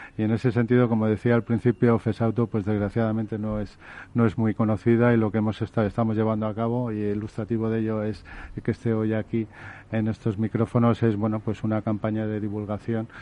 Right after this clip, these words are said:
porque lo que pretendemos es que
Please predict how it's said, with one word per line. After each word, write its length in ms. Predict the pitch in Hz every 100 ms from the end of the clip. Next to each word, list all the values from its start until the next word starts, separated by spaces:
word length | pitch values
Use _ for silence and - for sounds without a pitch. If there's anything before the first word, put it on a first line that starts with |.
| - -
porque 220 | 110 107
lo 120 | 113
que 100 | 113
pretendemos 640 | 110 113 117 113 113 110
es 140 | 120 -
que 760 | 117 113 110 110 107 104 104